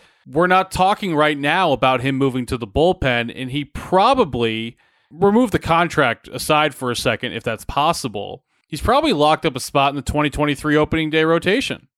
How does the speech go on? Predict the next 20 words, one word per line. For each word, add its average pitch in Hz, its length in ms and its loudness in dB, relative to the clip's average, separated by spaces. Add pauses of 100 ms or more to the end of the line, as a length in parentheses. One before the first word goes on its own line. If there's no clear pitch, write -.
based 160 240 2
upon 143 220 0
the 139 40 0
way 135 140 2
he's 131 140 -2
pitched - 360 0 (200)
the 127 80 -2
last 131 320 2
few 135 200 -4
weeks. 143 360 0 (340)
Now, 139 160 2
one 220 240 2
thing, 147 280 0
though, 123 360 2 (400)
he's 196 400 0
still 185 260 2
in 185 100 2
Mike 165 200 2
Maroth 156 380 4
territory. 143 760 0